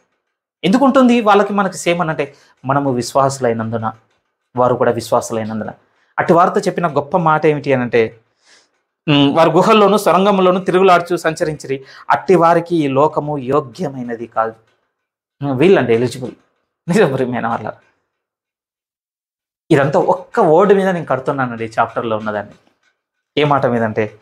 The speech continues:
వారు దేవుడు ఉన్నాడని నమ్మినందుకు వారి జీవితంలో ఎదుర్కొన్నవి, వారు దేవుడు ఉన్నాడని నమ్మినందుకు ఆ విశ్వాసము పరిపూర్ణంగా కనపరచుటకు వారు చేసిన క్రియలు ఇక్కడ రాయబడ్డాయి, ప్రియమైన వాళ్ళ. క్లోజ్ చేస్తున్నానండి, టైమ్ అయింది.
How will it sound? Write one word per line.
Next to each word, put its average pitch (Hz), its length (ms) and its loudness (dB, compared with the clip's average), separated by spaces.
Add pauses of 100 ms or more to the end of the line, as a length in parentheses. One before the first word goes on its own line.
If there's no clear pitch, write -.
(400)
వారు 127 540 2
దేవుడు 147 340 0
ఉన్నాడని 127 800 -4
నమ్మినందుకు 113 520 -10 (480)
వారి 113 200 0
జీవితంలో 117 440 -2
ఎదుర్కొన్నవి, 113 580 -2 (440)
వారు 120 200 2
దేవుడు 123 300 0
ఉన్నాడని 135 480 0
నమ్మినందుకు 120 560 -4 (460)
ఆ 120 80 0
విశ్వాసము 123 760 -2
పరిపూర్ణంగా 151 580 0
కనపరచుటకు 120 680 -4 (360)
వారు 113 220 -2
చేసిన 139 220 0
క్రియలు 175 400 2
ఇక్కడ 139 180 -4
రాయబడ్డాయి, 110 400 -4
ప్రియమైన 107 380 -12
వాళ్ళ. - 140 -20 (1500)
క్లోజ్ 151 220 2
చేస్తున్నానండి, 113 540 -4
టైమ్ 123 240 -2
అయింది. 113 220 -4